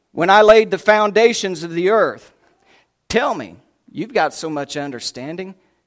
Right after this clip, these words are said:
Tell me, where were you when I laid the foundation? Who determined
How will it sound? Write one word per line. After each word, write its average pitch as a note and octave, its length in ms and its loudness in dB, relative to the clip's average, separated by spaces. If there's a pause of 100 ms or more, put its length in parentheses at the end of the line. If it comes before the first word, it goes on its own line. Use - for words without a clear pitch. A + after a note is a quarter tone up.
Tell A#3+ 220 -2
me, A#2+ 180 -8
where G#3 260 -4
were G#3 120 -6
you G#3+ 280 -8
when C#3 120 -8
I D#3 100 -6
laid E3+ 280 -6
the C3 60 -16
foundation? C#3 800 -10 (920)
Who C4 500 -2 (160)
determined G3 840 -6